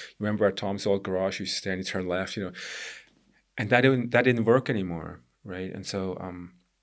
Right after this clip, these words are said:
it's very disorienting. And as I, you know,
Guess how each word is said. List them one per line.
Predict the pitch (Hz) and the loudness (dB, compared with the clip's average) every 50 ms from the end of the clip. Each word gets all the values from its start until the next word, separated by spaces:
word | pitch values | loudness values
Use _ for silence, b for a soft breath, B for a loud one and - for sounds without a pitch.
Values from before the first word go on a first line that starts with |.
| _ _ _ _ _ _ _ _ _ - - | _ _ _ _ _ _ _ _ _ -16 -12
it's | - 107 - | -8 -8 -4
very | - 110 101 101 | -2 -2 -2 -2
disorienting. | - 101 - - 101 92 92 95 92 90 90 90 - 98 90 90 - _ b b b b b b b b b b _ _ _ _ _ | -2 -4 -4 -4 -4 -4 -4 -4 -6 -8 -10 -12 -14 -14 -16 -16 -18 _ b b b b b b b b b b _ _ _ _ _
And | 117 123 123 123 120 120 - _ | 2 2 2 2 0 -4 -6 _
as | 113 117 123 120 | -2 -2 0 2
I, | 135 127 120 | 2 4 4
you | 117 110 101 - - 120 107 110 | 2 0 -2 -4 -6 -8 -6 -4
know, | 110 104 101 98 78 | -4 -4 -4 -6 -6